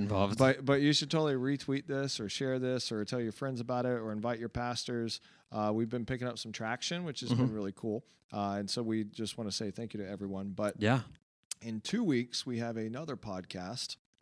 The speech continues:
Speaker 2: with a mentor of mine.
Speaker 1: Yep. Great
Speaker 2: Wanna
Speaker 1: guy.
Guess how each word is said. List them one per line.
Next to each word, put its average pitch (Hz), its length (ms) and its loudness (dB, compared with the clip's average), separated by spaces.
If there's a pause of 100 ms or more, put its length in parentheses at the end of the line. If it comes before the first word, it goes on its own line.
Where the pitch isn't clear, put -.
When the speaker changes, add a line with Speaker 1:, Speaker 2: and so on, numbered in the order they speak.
(140)
Speaker 2:
with 113 160 -6
a 117 40 -6
mentor 131 400 -2
of 90 140 -10
mine. 92 360 -10 (240)
Speaker 1:
Yep. 127 200 4 (720)
Great 123 220 8
Speaker 2:
Wanna 92 160 4
Speaker 1:
guy. - 40 -10